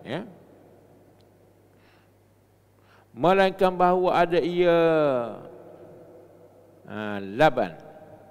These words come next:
Maka kata olehmu, "Wazidna minhu." Ha, sekiranya ia laban, susu, susu.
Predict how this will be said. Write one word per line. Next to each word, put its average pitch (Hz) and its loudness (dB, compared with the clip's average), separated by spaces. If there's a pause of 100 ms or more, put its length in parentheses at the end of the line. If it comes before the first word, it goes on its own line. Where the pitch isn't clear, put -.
(580)
Maka 127 0
kata 131 0
olehmu, 120 -2
"Wazidna 113 -4
minhu." 92 -14 (160)
Ha, 104 -10
sekiranya 127 -4
ia 131 0
laban, 117 -2
susu, 135 -6
susu. 110 -12